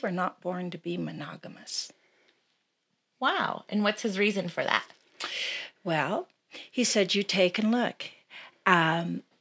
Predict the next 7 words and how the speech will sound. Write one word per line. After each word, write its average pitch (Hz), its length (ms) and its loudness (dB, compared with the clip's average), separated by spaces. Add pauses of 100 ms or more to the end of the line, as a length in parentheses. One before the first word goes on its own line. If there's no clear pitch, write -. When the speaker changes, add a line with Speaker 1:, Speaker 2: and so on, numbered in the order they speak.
(600)
Speaker 1:
if 208 200 -2
we 214 80 4
were 202 220 4
meant 190 340 -2
to - 100 -16
be 247 140 -2
monogamous, 220 1000 -4